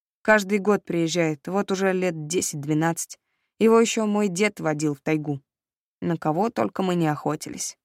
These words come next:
объяснил Степан, и я поняла, что Рамиль был для него не просто клиентом, а человеком близким — может быть, даже другом.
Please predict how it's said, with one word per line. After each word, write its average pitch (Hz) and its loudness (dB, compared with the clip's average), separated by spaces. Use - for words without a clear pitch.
объяснил 156 -4
Степан, 190 -2
и 214 4
я 220 6
поняла, 214 0
что 208 -6
Рамиль 202 2
был 196 -2
для 180 -4
него 190 -2
не 208 -2
просто 220 -4
клиентом, 175 -2
а 190 -4
человеком 180 0
близким — 175 -2
может 226 2
быть, 156 -2
даже 175 -2
другом. 143 -4